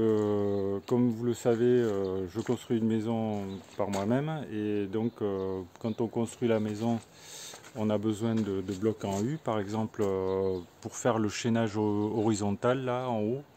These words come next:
quand de, de, le dernier rang là, de, de l'étage, enfin, du, du rez-de-chaussée là. Et dans ces, chez, dans ces blocs en U, ici il y en a quelques-uns, on dit qu'ils sont en U parce qu'ils sont évidés en fait, et ils permettent de mettre un, une ferraille,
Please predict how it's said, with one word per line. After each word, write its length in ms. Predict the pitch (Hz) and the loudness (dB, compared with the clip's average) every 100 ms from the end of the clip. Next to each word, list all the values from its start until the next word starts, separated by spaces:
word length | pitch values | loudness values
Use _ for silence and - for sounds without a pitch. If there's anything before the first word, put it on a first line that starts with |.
| - | -6
quand 180 | 107 | -4
de, 180 | 101 98 | -2 -2
de, 200 | 95 98 | -4 -4
le 100 | 92 | -4
dernier 380 | 95 107 107 107 | 0 0 2 2
rang 200 | 104 110 | 0 0
là, 140 | 107 95 | 0 -2
de, 240 | 92 92 | -4 -4
de 120 | 90 | -4
l'étage, 420 | 92 92 113 120 139 151 - - | -6 -2 -2 -2 -4 -14 -20 -12
enfin, 260 | - - 110 | -10 -8 -6
du, 180 | 98 98 | -4 -4
du 120 | 92 | -4
rez-de-chaussée 500 | 98 98 107 92 123 | -4 -4 -4 -2 0
là. 180 | 127 139 - - - - - - - - - | 0 -4 -12 -20 -20 -20 -20 -20 -20 -20 -12
Et 400 | 104 104 101 98 95 | -4 -2 0 -2 0
dans 160 | 120 127 | 2 2
ces, 380 | - 123 117 | 2 4 4
chez, 220 | 110 - 123 | 4 0 2
dans 180 | 120 | 2
ces 160 | 123 131 | 2 2
blocs 260 | 113 120 110 | 2 2 2
en 140 | 107 | 2
U, 180 | 123 160 - - | 2 0 -6 -12
ici 240 | 110 - | -10 -4
il 20 | 110 | -2
y 40 | |
en 100 | 104 | 0
a 80 | 107 | -2
quelques-uns, 520 | 107 90 101 101 147 - - - - - - - - | -2 -2 0 2 0 -2 -16 -14 -14 -14 -18 -18 -12
on 120 | 101 | -8
dit 80 | 107 | -8
qu'ils 140 | - | -10
sont 100 | - | -4
en 180 | 110 104 107 | -2 0 2
U 160 | 113 120 | 0 0
parce 160 | 107 - | -4 -2
qu'ils 180 | 113 | -2
sont 220 | 101 - 113 | -2 2 4
évidés 480 | 113 104 101 139 | 4 2 2 2
en 120 | 151 117 | 2 0
fait, 300 | - 147 131 | 0 0 2
et 40 | |
ils 100 | 117 | 2
permettent 400 | 120 120 131 - | 4 4 4 0
de 120 | 104 | -2
mettre 340 | 107 123 - 117 | 2 0 -2 -4
un, 140 | 110 104 98 92 - - - - - - | -2 -2 -4 -6 -10 -12 -14 -16 -12 0
une 180 | 127 139 | 4 4
ferraille, 500 | - 113 113 139 156 | 4 2 6 6 4